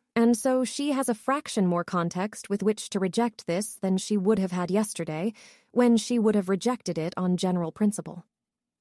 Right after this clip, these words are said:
You do not serve a god by giving his interventions unexpected effects. So that's the question answered,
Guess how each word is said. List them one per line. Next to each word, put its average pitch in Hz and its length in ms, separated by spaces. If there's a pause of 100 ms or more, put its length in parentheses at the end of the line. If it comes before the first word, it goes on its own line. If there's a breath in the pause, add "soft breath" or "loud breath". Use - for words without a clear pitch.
(280)
You 254 140
do 254 120
not 233 260
serve 233 280
a 190 60
god 196 440
by 180 140
giving 208 320
his 196 160
interventions 202 880 (100)
unexpected 214 800
effects. - 500 (840)
So 262 360
that's 262 300
the 311 100
question 226 400
answered, 175 480